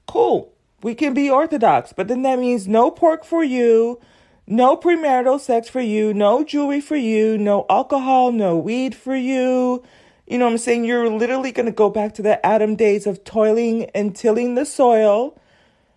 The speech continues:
you know? And it's like, "No, no, no, no, no, no. I, I don't, I, I just want the part of the Bible where you submit to old pre-King James Version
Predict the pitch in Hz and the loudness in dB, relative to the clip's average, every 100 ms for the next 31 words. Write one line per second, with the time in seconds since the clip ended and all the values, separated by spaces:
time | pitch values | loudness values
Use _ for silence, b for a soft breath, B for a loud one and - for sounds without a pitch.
0 | b - 254 247 220 214 233 262 _ _ | b -4 0 2 4 2 0 -6 _ _
1 | _ _ _ _ _ _ _ _ _ _ | _ _ _ _ _ _ _ _ _ _
2 | _ 196 220 220 247 202 277 359 392 403 | _ -6 -4 -6 -8 -6 -4 -4 -4 -2
3 | 392 392 359 330 330 _ _ _ - 294 | 0 2 2 0 -6 _ _ _ -10 -6
4 | 330 330 311 285 277 - 269 - 269 302 | -4 -2 -4 -4 -8 -8 -6 -6 -4 -4
5 | - 285 - 311 330 330 330 320 285 285 | -2 -2 0 -2 -2 -6 -6 -6 -6 -2
6 | 277 - 254 240 240 208 196 156 170 294 | -2 0 0 0 0 0 -2 -4 0 4
7 | 392 - 294 226 226 226 - b b b | 4 2 -2 0 0 -2 -4 b b b
8 | b - - - 285 302 294 277 - _ | b -10 -4 2 2 4 0 -4 -12 _
9 | 302 294 294 320 269 220 254 262 233 233 | -4 -4 -2 0 -2 -2 -4 -4 -2 0
10 | 240 269 247 233 214 208 | 0 0 -2 0 0 -4